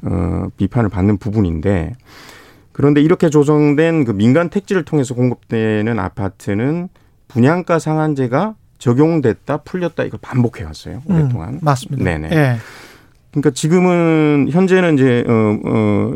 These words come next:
Speaker 1: 현 정부는 이제 공공택지를 통해서 그 조성된 민간 택지라도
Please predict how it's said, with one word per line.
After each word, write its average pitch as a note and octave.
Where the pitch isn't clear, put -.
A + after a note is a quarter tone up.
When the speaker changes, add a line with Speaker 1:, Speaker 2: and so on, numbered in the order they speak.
Speaker 1:
현 D#3+
정부는 C3
이제 G#2
공공택지를 C3
통해서 C#3+
그 F#2
조성된 A#2+
민간 G#2+
택지라도 G#2